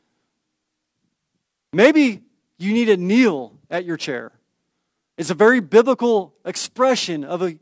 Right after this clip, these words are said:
humble heart. Do that. See, what happens in these moments is that we start thinking about everybody around us. And there's a very healthy aspect of that when we come together, but there's also a damaging aspect when it influences you more than God does.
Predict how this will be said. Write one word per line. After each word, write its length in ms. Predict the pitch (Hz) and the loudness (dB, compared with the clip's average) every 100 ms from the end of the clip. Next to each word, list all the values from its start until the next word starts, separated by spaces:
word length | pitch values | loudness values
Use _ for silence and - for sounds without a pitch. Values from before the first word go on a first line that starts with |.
| _ _ | _ _
humble 420 | _ 226 202 202 180 | _ -4 -2 -2 -4
heart. 420 | 180 143 127 - _ _ _ _ 160 | -8 -8 -12 -20 _ _ _ _ -20
Do 260 | 131 202 254 | -8 -6 -4
that. 340 | 175 123 - _ - | -6 -8 -14 _ -2
See, 140 | 262 | 2
what 160 | 277 277 | 4 6
happens 340 | 302 294 269 | 4 2 -4
in 80 | 247 | -4
these 180 | 269 214 | -4 -2
moments 340 | 220 196 185 | -4 -4 -8
is 60 | 185 | -6
that 80 | |
we 80 | 214 | -6
start 300 | 226 262 233 | -2 -2 -2
thinking 220 | 294 285 | -4 -4
about 180 | 233 220 | 0 0
everybody 320 | 226 220 214 | 0 -2 -2
around 280 | 202 208 202 | -2 -6 -6
us. 300 | 143 - - _ _ _ _ _ _ _ _ _ _ _ | -8 -12 -20 _ _ _ _ _ _ _ _ _ _ _
And 100 | 202 | -2
there's 160 | 240 | 0
a 100 | 220 | 0
very 240 | 196 247 226 | 0 0 0
healthy 360 | 151 277 302 | 0 -2 -2
aspect 420 | 269 269 233 190 170 | -4 -4 -4 -10 -8
of 80 | |
that 300 | 147 147 175 _ _ _ _ _ _ | -6 -6 -8 _ _ _ _ _ _
when 160 | - 180 | -8 -6
we 80 | 185 | -6
come 180 | 180 175 | -8 -8
together, 380 | 156 156 160 | -6 -6 -6
but 100 | 156 | -10
there's 120 | 156 165 | -8 -6
also 220 | 190 185 | -6 -8
a 60 | |
damaging 440 | 147 196 277 202 147 | -6 -4 -4 -8 -8
aspect 460 | 147 147 156 151 | -8 -8 -10 -10
when 100 | 160 | -10
it 140 | 156 151 _ _ | -10 -12 _ _
influences 640 | 190 220 180 170 160 147 139 | -10 -8 -8 -8 -10 -12 -10
you 160 | 156 | -10
more 260 | 143 165 165 | -8 -8 -6
than 180 | 151 139 | -8 -8
God 260 | 139 123 | -8 -10
does. 280 | - - - | -14 -20 -20